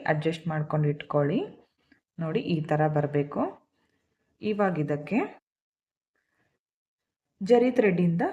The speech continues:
ಕುಚ್ಚನ್ನ ಕಟ್ಕೋತೀವಲ್ಲ, ಆ ಥರ ಬ್ಯಾಕ್ ಸೈಡಿಂದ ಮೊದಲು ನೀಡಲ್ನ ಈ ಥರ ತಗೊಂಡ್ ಬನ್ನಿ.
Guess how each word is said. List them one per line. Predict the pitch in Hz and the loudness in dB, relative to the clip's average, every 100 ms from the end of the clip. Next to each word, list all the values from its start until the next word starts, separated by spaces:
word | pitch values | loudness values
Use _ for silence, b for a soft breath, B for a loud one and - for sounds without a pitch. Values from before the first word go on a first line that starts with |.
| - - - | -6 -20 -6
ಕುಚ್ಚನ್ನ | 226 220 247 220 208 | -4 0 0 2 2
ಕಟ್ಕೋತೀವಲ್ಲ, | 185 180 - 170 170 165 196 - | 0 0 -4 -2 -2 -2 -2 -2
ಆ | 165 | -4
ಥರ | 151 147 156 180 | -2 -4 -4 0
ಬ್ಯಾಕ್ | 180 180 - | 4 4 4
ಸೈಡಿಂದ | 185 170 160 196 302 | 2 4 2 0 2
ಮೊದಲು | 180 156 170 311 - - _ _ _ _ 180 | 2 0 0 -2 -4 -18 _ _ _ _ -4
ನೀಡಲ್ನ | 175 175 170 165 294 | -2 0 0 0 -4
ಈ | - 160 | -4 -2
ಥರ | 160 165 | 0 0
ತಗೊಂಡ್ | 151 147 156 165 | 0 0 0 0
ಬನ್ನಿ. | 156 151 156 | 0 2 2